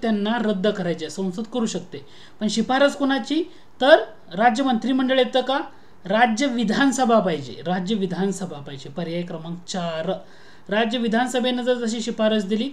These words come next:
तर संसद त्या ठिकाणी काय करणार आहे? ते विधान परिषद रद्द करू शकणार आहे. ठीक आहे,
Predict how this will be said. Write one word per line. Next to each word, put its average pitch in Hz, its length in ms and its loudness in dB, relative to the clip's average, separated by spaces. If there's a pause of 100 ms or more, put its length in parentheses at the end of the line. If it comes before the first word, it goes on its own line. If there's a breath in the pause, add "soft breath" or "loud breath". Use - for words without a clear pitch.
तर 285 100 4
संसद 269 280 -2
त्या 269 180 -4
ठिकाणी 247 320 -4
काय 226 140 0
करणार 170 360 -6
आहे? 269 100 0 (360 loud breath)
ते 277 80 2
विधान 214 280 0
परिषद 175 420 -4
रद्द 262 180 -2
करू 262 220 0
शकणार 220 400 -4
आहे. 208 100 -12 (140)
ठीक 214 120 -4
आहे, 277 100 -6